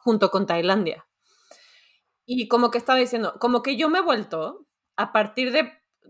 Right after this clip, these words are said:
toda la experiencia mía personal, de no compartir. Primero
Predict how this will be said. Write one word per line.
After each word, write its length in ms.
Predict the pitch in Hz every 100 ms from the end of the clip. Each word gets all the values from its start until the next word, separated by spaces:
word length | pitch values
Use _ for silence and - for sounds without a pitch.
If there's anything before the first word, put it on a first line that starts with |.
| 196
toda 240 | - 208 220
la 80 | 214
experiencia 880 | 202 - 180 180 185 175 - 180 175
mía 480 | 185 214 208 202
personal, 580 | 202 180 180 175 170 165 _ _ _ _ _
de 200 | - 185
no 220 | 233 247 247
compartir. 580 | 262 226 190 196 196
Primero 320 | - 320 349